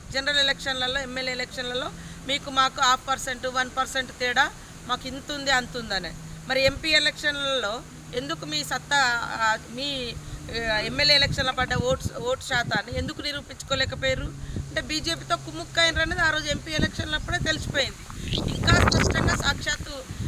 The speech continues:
బీజేపీ ఎంపీ ఈరోజు రాజ్యసభ సభ్యుడు కూడా మాట్లాడితే, మరి అదే సవాలు, అదే తొడగొట్టుడు, అదే మీసాలు ఇప్పుడు ఏదో చేస్తాడు కేటీఆర్,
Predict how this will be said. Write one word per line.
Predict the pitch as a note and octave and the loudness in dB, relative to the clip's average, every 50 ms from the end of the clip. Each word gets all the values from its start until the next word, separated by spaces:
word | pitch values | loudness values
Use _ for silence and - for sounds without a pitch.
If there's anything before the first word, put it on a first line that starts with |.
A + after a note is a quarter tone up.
| - - B3 | -6 -6 -6
బీజేపీ | C#4 C#4+ D#4 D#4 D4+ - D4+ C#4 C4+ | -4 -2 0 -2 -2 0 -2 0 0
ఎంపీ | C4+ C#4+ D4 - E4+ | 0 -2 -2 -4 -2
ఈరోజు | D#4+ D4+ C#4+ C#4+ C#4+ - C#4 | -2 0 0 0 -2 0 0
రాజ్యసభ | C4 B3+ C4 A#3+ C4+ - C#4 A#3+ B3 | 0 0 0 0 -2 -4 -4 -6 -6
సభ్యుడు | A#3 C4 B3+ A3+ A#3 D4 D#4 | -6 -6 -6 -4 -4 -6 -4
కూడా | C#4+ C4+ C4+ C4 C4+ B3+ A#3 - - - - - - - - A3+ | -2 0 2 4 4 4 4 2 -4 -10 -16 -16 -16 -6 -2 2
మాట్లాడితే, | A#3+ C4+ C#4 - D4 C#4 C4+ B3+ - - C4 B3 A#3 A3 - - - - - - - | 2 2 6 8 6 6 6 4 2 -2 -2 -2 -2 -4 -6 -12 -14 -14 -8 -2 0
మరి | A#3 A#3 A#3+ | 2 4 4
అదే | A3+ A#3 A3+ C#4 C#4+ D4 C#4+ | 4 4 4 4 2 2 2
సవాలు, | - - B3 B3 B3+ B3+ B3 B3 B3 B3 | 2 2 2 4 6 6 6 6 4 2
అదే | B3 B3 A#3 A#3 A#3+ C4 C4+ C4+ C4+ | 2 2 2 4 4 4 4 4 4
తొడగొట్టుడు, | C4 C4 B3 B3 B3 A#3+ B3 A#3+ A#3 B3 B3 | 2 0 0 0 0 -2 -4 -4 -2 -2 -2
అదే | B3+ B3+ A#3+ B3 B3+ C4+ C4+ C4+ | 0 2 2 2 4 2 2 0
మీసాలు | C4 B3+ B3+ B3 - B3+ A#3+ B3 B3 | 0 -2 -6 -4 0 0 0 0 0
ఇప్పుడు | B3 A#3 - B3+ A#3+ | -4 -4 -4 -2 -2
ఏదో | B3 B3 B3 B3+ | 0 0 2 2
చేస్తాడు | B3+ B3 A#3+ B3 A#3+ - B3+ A#3+ A3 - | 2 2 0 -2 -4 -4 -6 -6 -4 -2
కేటీఆర్, | B3 A#3+ A3+ - A#3 A3+ G#3+ G#3 | -2 -2 -2 -2 -2 0 0 -2